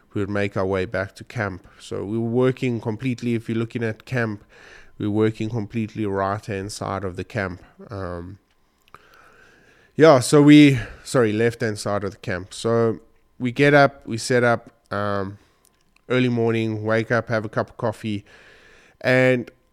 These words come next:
I think it was perfect timing because my idea behind it was you, you kind of gonna, you wanna be in place by the time the sun hits, hits the mountains. Um,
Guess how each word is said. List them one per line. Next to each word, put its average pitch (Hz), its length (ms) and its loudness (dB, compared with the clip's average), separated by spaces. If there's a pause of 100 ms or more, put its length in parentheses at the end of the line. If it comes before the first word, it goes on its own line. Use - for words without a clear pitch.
I 127 80 0
think 175 200 4
it 190 60 10
was 170 160 6
perfect 147 480 4
timing 117 400 0
because 110 280 -4
my 117 180 0
idea 120 300 2
behind 113 420 -2
it 101 80 -8
was 107 500 -4 (840)
you, 113 560 -2
you 117 240 -8
kind 139 400 -2
of 127 100 0
gonna, 120 440 0 (260)
you 117 160 -6
wanna 120 240 -2
be 120 180 0
in 113 120 -2
place 117 420 -2
by 107 200 -4
the 101 60 -8
time 110 380 -6
the 104 80 -6
sun 110 320 -6
hits, - 540 -10 (160)
hits 120 260 -8
the 113 100 -6
mountains. 117 680 -6 (680)
Um, 92 560 -8